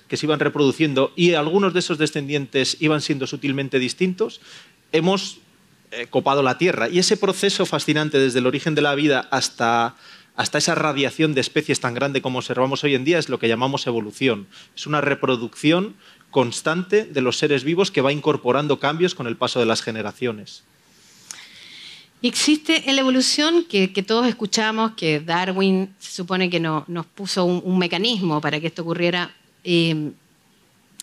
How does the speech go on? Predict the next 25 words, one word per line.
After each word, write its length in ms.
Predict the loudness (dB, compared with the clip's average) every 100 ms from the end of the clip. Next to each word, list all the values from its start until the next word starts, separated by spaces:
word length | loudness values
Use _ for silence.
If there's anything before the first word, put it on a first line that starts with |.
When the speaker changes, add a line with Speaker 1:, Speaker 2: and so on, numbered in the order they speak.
| -20 -20 -20 -2
Speaker 2:
en 100 | 2
la 60 | 4
evolución 460 | 4 2 2 0
se 160 | 2 4
dice, 400 | 4 2 0 0
se, 180 | -4 -6 -4
se 140 | -2
escucha 260 | -2 0 0
siempre 520 | 2 4 4 2 0
al, 180 | -2 -4 _
asociado 420 | -6 -4 -2 0
a 40 | 0
evolución 380 | 0 0 0 0
al 100 | 0
concepto 600 | -2 -2 -4 -4 -4 0
de 300 | 2 0 0
la 180 | -2 -2
selección 680 | 2 2 2 -2 -2 -2
del 140 | 0 0
más 260 | 0 -4
fuerte. 300 | -8 -14 -18 _ -20 -20 _ _ -20 -20 -20 -20 _ _ -4
Como 280 | 0 0
que 400 | 2 2 2 -4 -12
siempre 340 | -4 -2 0
ganara 640 | 0 0 -2 0 0 -4